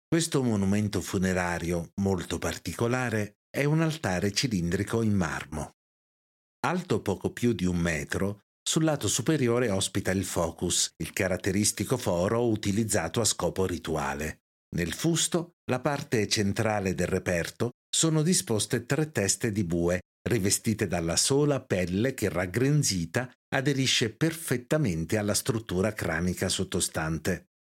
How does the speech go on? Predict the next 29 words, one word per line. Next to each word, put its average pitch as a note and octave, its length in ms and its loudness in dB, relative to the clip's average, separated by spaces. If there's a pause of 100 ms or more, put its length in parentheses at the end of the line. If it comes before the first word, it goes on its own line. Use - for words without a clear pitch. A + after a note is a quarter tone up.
(120)
Le F#2+ 120 0
corna G#2+ 460 0
dei G2 180 2
bovini E3+ 680 2
sostengono C#3+ 760 0
pesanti B2 520 0
festoni F#2 680 0
che, G2+ 100 -4
intrecciati F#2+ 840 0
a F#2+ 60 2
lunghi F#2+ 340 2
nastri, A2 580 0 (260)
si - 200 2
alternano A2+ 760 0
ad G#2+ 120 0
alcune D#3+ 500 2
rosette B2+ 720 0 (200)
inserite C3+ 540 2
a A#2 60 0
scopo F#2 440 0
ornamentale. D#2+ 1080 -2 (260)
Tra A2 240 0
due E3+ 280 2
dei G2+ 180 2
bucrani, E2 840 -2 (200)
sotto F2 520 0
il D#2+ 140 0
listello F#2 580 0
superiore, G2 800 0